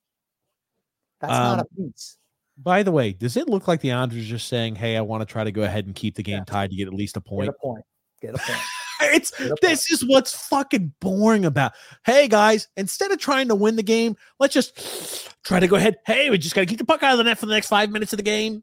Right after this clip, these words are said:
Speaker 2: and hopefully we get a lucky break and shootout and we win, or overtime."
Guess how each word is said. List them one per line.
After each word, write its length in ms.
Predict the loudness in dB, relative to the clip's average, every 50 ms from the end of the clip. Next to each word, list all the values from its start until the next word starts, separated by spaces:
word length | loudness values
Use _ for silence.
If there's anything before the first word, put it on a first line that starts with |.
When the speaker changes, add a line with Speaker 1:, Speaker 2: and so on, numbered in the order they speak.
| _ _ _
Speaker 2:
and 100 | -2 2
hopefully 300 | 4 4 4 4 2 2
we 60 | 2
get 100 | 2 2
a 40 | 2
lucky 200 | 2 0 0 2
break 240 | 2 2 2 2 0
and 80 | -4
shootout 300 | -2 0 2 2 2 2
and 80 | 2 2
we 100 | 2 4
win, 220 | 4 4 2 2
or 140 | 4 4 6
overtime." 440 | 6 4 2 0 -6 -8 -10 -12 -14